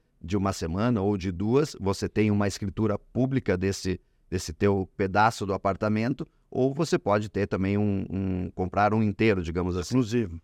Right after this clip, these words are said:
Speaker 1: Exclusivo. Mas esse empreendimento, então, tem outras questões relacionadas à arena de shows, estacionamentos,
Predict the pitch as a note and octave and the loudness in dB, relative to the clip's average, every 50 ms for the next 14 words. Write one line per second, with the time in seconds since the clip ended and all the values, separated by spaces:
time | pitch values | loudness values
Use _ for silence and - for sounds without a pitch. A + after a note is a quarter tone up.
0 | - - F2+ - - A2 G#2+ F2+ F#2 G2 G2 E2 E2+ - _ _ _ _ _ _ | -8 -8 -6 -2 0 0 0 0 0 -2 -2 -4 -6 -14 _ _ _ _ _ _
1 | D2 F2+ F#2 E2 E2+ G2+ G#2 G2 - G#2+ G#2+ F#2 G#2+ G#2+ G2 G2 G2+ G#2 G#2 G#2+ | -2 -2 0 2 2 2 2 2 0 -2 0 0 0 0 0 0 0 0 0 0
2 | G2 G#2 G2 - G#2+ A2+ A2 - A#2+ A2+ G#2+ G#2+ A2+ B2+ C#3 C3 A2+ A2 G2 - | -2 -4 -2 0 0 0 0 0 0 2 2 2 2 2 2 0 -2 -4 -4 -2
3 | - G2+ F#2+ - - G#2+ G#2 F#2+ F#2+ G2 G2 F#2+ - G2 F#2+ G2 F#2+ F#2+ F#2 F2+ | -4 -4 -4 0 0 0 2 2 0 0 -2 -2 -2 -2 -2 0 0 -2 -2 -4
4 | - - _ _ _ _ - F2 F#2+ G2 G2 G2 G#2 A#2 B2 - - - G2+ A2+ | -8 -12 _ _ _ _ -2 0 0 2 2 0 -2 -2 -6 -6 -2 2 4 4
5 | A2 G2 F2 E2 - F2+ F2 - G2 F#2 A2 A#2 G2+ F#2+ G#2 A2 G#2+ G#2 F#2+ F#2 | 4 2 0 -2 -4 -4 -2 -2 0 0 0 0 2 0 0 0 0 0 -2 -4
6 | - F2+ F2+ - | -6 -10 -12 -12